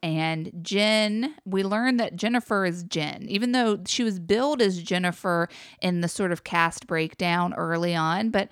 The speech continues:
now Rogan is calling her Jen, and for the rest of this episode, people call her Jen. So that's what we will refer to her as. She's asking Rogan for advice,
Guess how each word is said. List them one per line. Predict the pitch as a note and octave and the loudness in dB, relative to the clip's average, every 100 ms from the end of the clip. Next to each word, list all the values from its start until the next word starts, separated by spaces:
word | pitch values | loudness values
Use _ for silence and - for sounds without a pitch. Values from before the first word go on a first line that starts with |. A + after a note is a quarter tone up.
| - - - | -10 -14 -4
now | G#3 A3+ A3+ A#3 A3+ - | 0 2 2 0 -2 -4
Rogan | F#3+ A#3+ C#4+ C4+ | 0 2 2 -2
is | C4+ | -4
calling | - A#3+ A3+ | -4 -4 -2
her | G#3+ G#3 | -2 -4
Jen, | G#3 G3 G3 | -2 -2 -2
and | F#3+ F3 | -4 -4
for | F#3+ | -4
the | F#3 | -2
rest | G3+ A3 | -2 -2
of | G#3+ | -4
this | F3+ | -2
episode, | - F3 F3 F3 | -2 -2 0 -2
people | E3+ E3 E3 | 0 -2 -4
call | - D#3 E3+ | -4 -6 -6
her | E3 | -6
Jen. | D#3 D#3+ F#3+ | -6 -8 -8
So | F3+ | -4
that's | F3 F3+ | 0 0
what | - | 0
we | F3+ | 0
will | F3 E3+ | 0 0
refer | E3+ - F3+ D#3+ | -2 -4 -4 -2
to | D#3+ | -4
her | E3 D#3+ | -6 -6
as. | - - - - - - | -6 -8 -12 -20 -20 -12
She's | - C4 B3+ | -2 0 2
asking | A3 - G#3+ | 0 -2 -2
Rogan | G3+ F3+ F#3 F3+ | 2 2 0 -4
for | - E3 D#3+ - | -2 0 0 -2
advice, | E3 D#3+ D#3 D#3 D#3 - | -4 -4 -4 -4 -8 -10